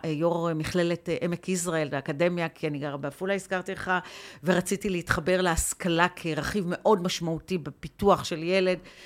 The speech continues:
ילדה שגרים בפריפריה, ו-, אה, לנסות לקרב את ה-,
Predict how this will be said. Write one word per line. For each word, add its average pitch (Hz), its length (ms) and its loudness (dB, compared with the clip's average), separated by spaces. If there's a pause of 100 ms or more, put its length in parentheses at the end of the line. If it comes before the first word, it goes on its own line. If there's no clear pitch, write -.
(180)
ילדה 175 440 6
שגרים 180 540 0
בפריפריה, 196 800 2
ו-, 170 220 -6 (360)
אה, 165 260 -2 (520)
לנסות 175 460 0
לקרב 202 480 4
את 214 160 -2
ה-, 170 260 8